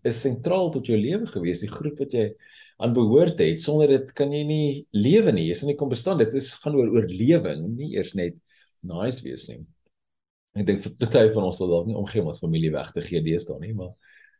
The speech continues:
in antieke tyd was dit ongehoord, glad nie. Kon glad nie dit nie. En, ehm, <clears throat> die,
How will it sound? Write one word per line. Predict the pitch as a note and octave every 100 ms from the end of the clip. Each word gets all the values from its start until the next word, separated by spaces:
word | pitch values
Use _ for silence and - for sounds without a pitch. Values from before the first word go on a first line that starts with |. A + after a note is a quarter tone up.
| -
in | F2+
antieke | - -
tyd | G#2+ E2+ E2
was | D#2 D#2
dit | - - - _ -
ongehoord, | A#2+ G#2+ C#2 G#2+ - - - -
glad | A2+ A2+ -
nie. | - - -
Kon | E2+
glad | - B2+ A#2+
nie | C#2
dit | A#1 A#1
nie. | - - - - _ -
En, | B2+ B2+
ehm, | B2 - - _ -
<clears throat> | C3+ - A#2 C3
die, | D#3+ D#3+